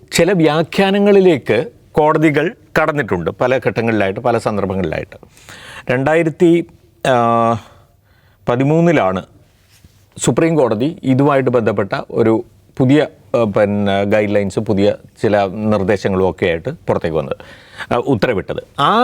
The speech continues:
ഉത്തരവിൻ്റെ അടിസ്ഥാനത്തിൽ കൂടിയാണ് ഇപ്പോഴത്തെ, ആ, ഹൈക്കോടതി സ്വ-, സ്വന്തം നിലക്കെടുത്ത കേസിൽ ആ ഉത്തരവുകളുടെ പശ്ചാത്തലം നോക്കി അതിലുള്ള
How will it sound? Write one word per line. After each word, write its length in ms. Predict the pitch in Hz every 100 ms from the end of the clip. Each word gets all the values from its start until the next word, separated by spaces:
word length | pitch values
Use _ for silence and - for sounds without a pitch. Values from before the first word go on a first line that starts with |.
| 247 180
ഉത്തരവിൻ്റെ 600 | 156 - 196 180 185 175 165
അടിസ്ഥാനത്തിൽ 600 | 131 127 - 156 156 160 -
കൂടിയാണ് 440 | 123 107 98 69 - _ _ - 107
ഇപ്പോഴത്തെ, 560 | - 175 175 139 170 202 - - - _ _ -
ആ, 20 | 123 120 120 113 - - 131 123
ഹൈക്കോടതി 480 | 123 120 160 147 185 214
സ്വ-, 340 | - - - - - -
സ്വന്തം 360 | 127 139 175 180
നിലക്കെടുത്ത 640 | 160 - 123 101 - 143 196 _ _ _ _ _ _ _ -
കേസിൽ 420 | 123 127 - 95 131 - _ _ _ _ _ _ _ - - _ 143
ആ 100 | 165 180
ഉത്തരവുകളുടെ 760 | 156 190 180 180 170 160 139 170 208 - -
പശ്ചാത്തലം 600 | 139 - 170 160 170 165 151
നോക്കി 380 | 113 95 139 165 - 135
അതിലുള്ള 500 | 135 196 202 180